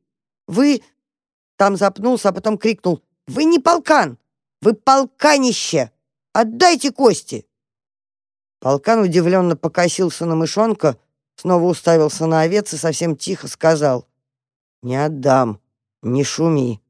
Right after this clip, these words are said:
овец напугаешь. Будешь шуметь, хвост откушу".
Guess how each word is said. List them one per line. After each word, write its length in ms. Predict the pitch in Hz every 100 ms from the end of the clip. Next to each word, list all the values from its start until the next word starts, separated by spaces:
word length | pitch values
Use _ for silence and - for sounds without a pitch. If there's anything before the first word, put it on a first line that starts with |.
| _ _ -
овец 440 | 147 156 139 -
напугаешь. 800 | 131 110 123 117 104 98 - - _ _ _ _ _ _ _ -
Будешь 380 | 147 160 160 -
шуметь, 600 | - 151 165 175 - - _ _ _ -
хвост 420 | 165 175 160 -
откушу". 580 | 110 - 117 - 110